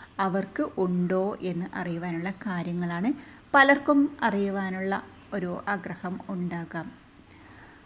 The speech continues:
നിങ്ങൾ ഇഷ്ടപ്പെടുന്ന അല്ലെങ്കിൽ നിങ്ങളെ ഇഷ്ടപ്പെടുന്ന ആ വ്യക്തിക്ക് ഏറ്റവും കൂടുതൽ ഇഷ്ടം നിങ്ങളോട് ഉണ്ടോ എന്നുള്ള കാര്യത്തെപ്പറ്റി. ഇഷ്ടം കുറയുമ്പോൾ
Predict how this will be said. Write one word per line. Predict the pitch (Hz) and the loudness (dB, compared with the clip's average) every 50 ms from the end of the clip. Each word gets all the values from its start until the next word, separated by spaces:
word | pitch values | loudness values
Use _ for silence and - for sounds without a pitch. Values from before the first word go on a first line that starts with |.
| - - - - - | -20 -20 -20 -16 -8
നിങ്ങൾ | - 202 208 196 185 185 185 185 185 185 185 - - - | -4 -2 0 0 0 -2 -2 -2 -2 -2 -4 -6 -6 -8
ഇഷ്ടപ്പെടുന്ന | 185 185 - - 185 185 - 175 170 170 165 170 170 160 - - | -8 -8 -6 -8 -8 -6 -4 -4 -4 -2 -2 -2 -4 -4 -4 -6
അല്ലെങ്കിൽ | 196 180 180 160 170 170 180 175 170 170 175 - | -6 -6 -4 -4 -4 -4 -4 -4 -2 -4 -4 -4
നിങ്ങളെ | - 196 190 190 190 196 202 214 214 | -4 -4 -4 -4 -2 -2 -2 0 0
ഇഷ്ടപ്പെടുന്ന | 220 214 - - - 208 - - 190 180 190 185 180 175 175 | 0 -2 -4 -6 -6 -6 -4 -4 -4 -2 -2 -2 -2 -2 -2
ആ | 180 185 180 175 | -2 -4 -4 -2
വ്യക്തിക്ക് | 180 170 165 - - - - 175 180 - - 180 180 190 | -4 -4 -4 -6 -12 -8 -8 -8 -8 -6 -6 -4 -2 -2
ഏറ്റവും | 185 180 180 - 190 185 196 202 | -2 -4 -4 -4 -4 -2 -2 -2
കൂടുതൽ | 196 202 190 185 180 185 185 180 | -2 -2 -2 0 -2 -2 -2 -2
ഇഷ്ടം | 175 - - - 180 170 170 175 | -4 -6 -8 -8 -6 -6 -4 -2
നിങ്ങളോട് | 180 175 170 170 175 190 196 196 180 175 170 196 - - - - - - - | -4 -4 -2 -2 -2 0 0 0 0 2 0 -2 -4 -4 -10 -20 -16 -2 4
ഉണ്ടോ | 285 262 247 233 226 226 226 233 | 8 8 8 8 8 6 4 4
എന്നുള്ള | 233 220 196 196 185 175 170 175 185 | 4 4 4 2 0 -2 -2 -4 -6
കാര്യത്തെപ്പറ്റി. | 180 - 185 175 170 175 170 - - 175 175 - 170 170 - - - - - - - - - - - - - - - - - - - - - 269 | -4 -4 -2 -2 -2 -2 -4 -6 -8 -10 -6 -6 -8 -8 -10 -14 -20 -20 -20 -20 -20 -20 -20 -20 -20 -20 -20 -20 -20 -20 -20 -20 -20 -12 0 0
ഇഷ്ടം | 247 247 - - 285 285 285 | 0 0 2 2 4 4 4
കുറയുമ്പോൾ | 285 - 247 208 190 196 233 277 285 302 277 254 254 | 4 4 2 4 4 6 6 6 6 6 6 4 4